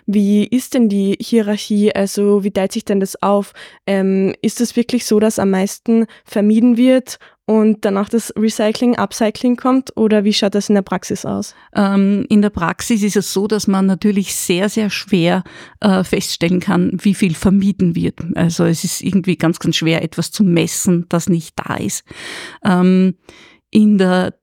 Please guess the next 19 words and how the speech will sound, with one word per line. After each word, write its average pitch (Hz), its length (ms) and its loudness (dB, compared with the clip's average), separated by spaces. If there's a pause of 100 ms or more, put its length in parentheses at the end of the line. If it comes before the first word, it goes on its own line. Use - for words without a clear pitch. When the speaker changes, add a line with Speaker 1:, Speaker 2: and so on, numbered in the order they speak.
Speaker 2:
theoretischen 190 880 0
Darstellung 190 960 -2
dessen, 185 520 -2
was 180 140 -4
der 175 100 -2
Gesetzgeber 175 760 -2
möchte, 180 480 2 (340)
zeichnet - 520 -2
man 190 80 0
immer 190 240 2
eine 175 360 0
umgekehrte 208 600 0
Pyramide. 185 720 -2
Also - 200 -6
ganz, 175 360 -4
ganz 175 260 -2
viel 180 300 -2
wird 175 180 -2
vermieden, 196 560 0